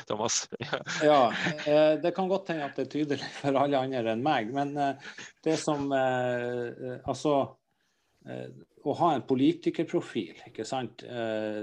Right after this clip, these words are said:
Speaker 2: jeg er litt redd for å så låse meg, meg den veien, for at, eh, eh,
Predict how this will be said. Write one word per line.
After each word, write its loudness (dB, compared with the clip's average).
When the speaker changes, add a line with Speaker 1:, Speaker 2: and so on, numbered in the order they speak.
Speaker 2:
jeg -2
er 0
litt -2
redd -2
for -6
å -10
så -4
låse 0
meg, -12
meg -10
den -14
veien, -12
for -2
at, -4
eh, 0
eh, 0